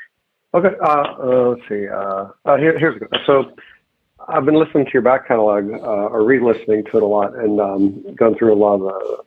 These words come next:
uh, uh, talking that you've done before about, um, your kids at different ages and,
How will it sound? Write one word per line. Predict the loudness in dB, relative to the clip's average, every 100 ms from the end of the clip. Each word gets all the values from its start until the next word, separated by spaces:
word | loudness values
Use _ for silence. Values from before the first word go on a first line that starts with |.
| -8
uh, | -8 -10 -18 _ _ _ _ _ -16
uh, | -14 -14 -18 _ -2
talking | -2 2 2
that | 2
you've | 0 0
done | 2 2
before | 2 -2 -6 -2 0
about, | 0 -2 -4 -10
um, | -12 -10 -12 -8
your | -6
kids | 0 0 2 2
at | 0 0
different | -2 2
ages | 2 4 2 2 -2
and, | -6 -6